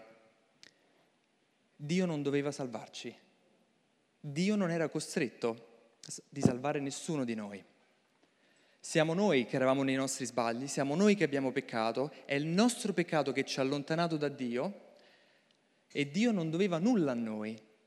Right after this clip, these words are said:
Non ci meritiamo la salvezza, il nostro peccato ci ha separati, ci ha allontanati da Cristo. Per cui il presupposto che è assolutamente biblico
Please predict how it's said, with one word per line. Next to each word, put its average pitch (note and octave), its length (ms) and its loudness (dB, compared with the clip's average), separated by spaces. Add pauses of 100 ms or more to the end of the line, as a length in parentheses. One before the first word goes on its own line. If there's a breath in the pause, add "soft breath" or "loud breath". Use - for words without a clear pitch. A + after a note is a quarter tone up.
Non E3+ 220 2
ci - 180 -2
meritiamo F3+ 500 2
la C3+ 120 2
salvezza, A#2 560 -2
il B2+ 80 0
nostro F3+ 340 -2
peccato G#3 380 2
ci F3+ 160 0
ha - 20 0
separati, A3 840 6
ci - 100 -4
ha D#3 60 0
allontanati F#3 680 2
da D#3+ 120 0
Cristo. C#3+ 680 -6 (420 loud breath)
Per F3+ 140 2
cui C#4 120 4
il A3 80 4
presupposto G#3 640 2
che D3+ 80 2
è - 20 6
assolutamente F#3 680 4
biblico B2 680 0